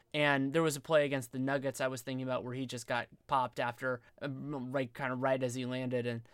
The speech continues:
that's a little bit different. Refs should get better at calling it. And that ties in with the second question on that note, which is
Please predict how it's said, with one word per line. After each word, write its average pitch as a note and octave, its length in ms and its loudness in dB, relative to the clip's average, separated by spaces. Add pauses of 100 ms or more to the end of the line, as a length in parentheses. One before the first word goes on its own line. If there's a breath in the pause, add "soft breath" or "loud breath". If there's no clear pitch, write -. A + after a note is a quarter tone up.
(140)
that's E3+ 260 6
a E3 60 4
little D3+ 380 6
bit D#3 200 2
different. E3+ 380 2
Refs D#3 200 8
should D#3+ 260 0
get C#3+ 160 6
better C3+ 240 4
at B2+ 100 0
calling C3+ 320 2
it. B2 160 0 (240 loud breath)
And E3+ 120 2
that G3 120 8
ties F#3+ 220 8
in F3+ 120 4
with E3 120 2
the D3+ 80 0
second D#3 340 2
question C#3 320 0
on C3 100 0
that B2+ 160 0
note, G3+ 240 6
which D3+ 180 0
is C3+ 200 2